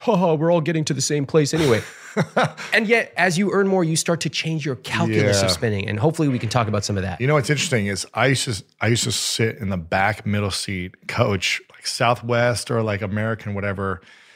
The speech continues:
Speaker 2: The cheapest flight is what I would look for. And now I look for only first class or business class. I should say business class.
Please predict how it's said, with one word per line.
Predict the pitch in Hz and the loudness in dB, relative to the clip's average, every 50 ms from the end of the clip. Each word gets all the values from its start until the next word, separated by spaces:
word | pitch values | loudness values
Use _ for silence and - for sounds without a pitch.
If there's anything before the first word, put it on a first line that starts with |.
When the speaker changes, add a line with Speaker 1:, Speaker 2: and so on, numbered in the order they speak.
| - - - _ _ _ _ _ | -20 -20 -20 _ _ _ _ _
Speaker 2:
The | - 104 | -10 -4
cheapest | - - - - - 151 147 - 151 120 - | -2 0 2 2 4 4 4 4 2 0 0
flight | - - 127 120 117 117 | 0 2 2 2 2 2
is | 117 98 - | -2 -2 -2
what | 113 110 | 0 0
I | 101 | 0
would | 98 95 | 0 -2
look | 95 104 98 | -2 -4 -6
for. | - - - 95 92 90 87 85 85 - - - - - - _ _ _ - | -8 -10 -8 -6 -6 -4 -6 -6 -8 -12 -20 -20 -20 -20 -20 _ _ _ -6
And | 107 110 110 113 | -2 0 0 0
now | 117 127 131 139 139 | 2 2 4 4 4
I | 127 | 4
look | 117 113 120 117 - - | 2 2 -2 -4 -4 -6
for | - - 110 107 107 107 - _ _ _ - | -8 -4 -2 -2 -2 -4 -6 _ _ _ 0
only | 120 120 120 117 110 | 2 4 4 4 2
first | 107 - 107 104 - - | 0 -2 -4 -6 -6 -6
class | - - 101 90 90 - - - - - - - _ _ - | -8 -10 -12 -12 -12 -16 -16 -18 -18 -20 -20 -20 _ _ 2
or | 120 117 | 2 4
business | 117 139 131 110 104 98 - | 6 6 4 4 4 -2 -6
class. | - 101 92 90 - - - - _ _ | -8 -10 -10 -10 -12 -14 -14 -14 _ _
I | - | -10
should | - - - | -10 -6 -4
say | 113 101 | -4 -4
business | 85 98 104 90 - 104 | -2 -4 -6 -6 -6 -8
class. | - - 110 101 95 95 - | -8 -6 -6 -6 -6 -8 -10